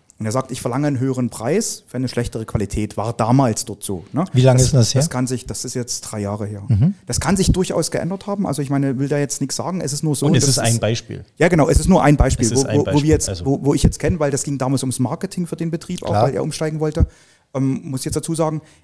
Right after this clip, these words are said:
Speaker 1: es ist, äh, so, ich denke auch, es ist relativ schwierig ist, in der Theke, wo ich jetzt halt keine Label habe, also in der frische Theke, da den Unterschied zu machen. Weil der Vorteil ist, glaube ich, auch bei uns ja, die Leute kommen, weil die das Grundvertrauen haben ins Geschäft.
Speaker 3: Ja.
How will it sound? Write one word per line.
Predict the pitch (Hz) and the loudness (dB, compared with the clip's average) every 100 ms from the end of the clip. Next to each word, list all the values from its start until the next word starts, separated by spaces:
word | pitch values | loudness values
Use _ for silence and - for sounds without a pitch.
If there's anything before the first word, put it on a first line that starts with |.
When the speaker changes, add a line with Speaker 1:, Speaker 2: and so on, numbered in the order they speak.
| _ - | _ -8
Speaker 1:
es | 131 | -4
ist, | 165 - 110 - | -4 -4 -6 -8
äh, | - - | -8 -12
so, | - - 160 190 | -8 -2 0 0
ich | 190 | 2
denke | - 147 165 | 0 0 -6
auch, | 165 147 | -4 -4
es | - | -6
ist | - - | -8 -6
relativ | 151 151 135 | -8 -6 -8
schwierig | - - 120 180 196 - | -8 -8 -6 -4 -6 -8
ist, | 190 - - - | -8 -8 -12 -20
in | 147 | -16
der | 143 131 | -14 -10
Theke, | - 143 - 123 | 0 0 0 -8
wo | 120 | -8
ich | |
jetzt | 131 - | -6 -8
halt | 131 | -8
keine | - 135 131 | -8 -6 -4
Label | 123 151 139 117 | -4 -6 -8 -8
habe, | 123 160 135 | -8 -6 -6
also | 101 | -4
in | 110 | -4
der | 110 | -4
frische | - 160 143 | -4 -6 0
Theke, | 120 113 98 104 _ _ _ _ _ _ - 135 | 0 -2 -8 -14 _ _ _ _ _ _ -14 -10
da | 117 151 | -4 -2
den | 151 | -2
Unterschied | 139 156 147 120 - | -2 -6 -6 -6 -4
zu | 120 | -4
machen. | 113 107 98 - - | -6 -8 -14 -16 -6
Weil | 113 123 - - | -2 -2 -4 -12
der | 135 | -10
Vorteil | - 180 - 185 | -8 -6 -4 0
ist, | - | 0
glaube | 175 160 | 0 -4
ich, | |
auch | 160 | -6
bei | 139 | -6
uns | 147 185 185 | -6 -4 -2
ja, | 180 170 - | -2 -4 -6
die | - | -4
Leute | 120 151 151 | -2 -2 -6
kommen, | - 147 175 | -6 -4 -2
weil | 151 | -2
die | 127 | -4
das | 123 | -6
Grundvertrauen | - 147 156 - 135 120 | -4 -6 -6 -6 -4 -4
haben | 123 190 156 | -6 -6 -6
ins | 113 - | -8 -10
Geschäft. | - 110 - - _ | -10 -10 -10 -18 _
Speaker 3:
Ja. | - | -20